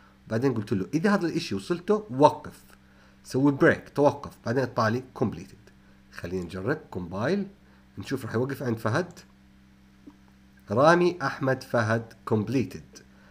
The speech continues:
ممتاز جدًا، جدًا، جدًا.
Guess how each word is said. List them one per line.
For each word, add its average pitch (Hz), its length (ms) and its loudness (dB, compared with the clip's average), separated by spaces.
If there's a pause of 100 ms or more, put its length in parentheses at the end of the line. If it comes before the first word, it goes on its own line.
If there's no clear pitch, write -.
(320)
ممتاز 95 840 0
جدًا، 90 500 -8 (140)
جدًا، 82 420 -14 (180)
جدًا. 104 360 -8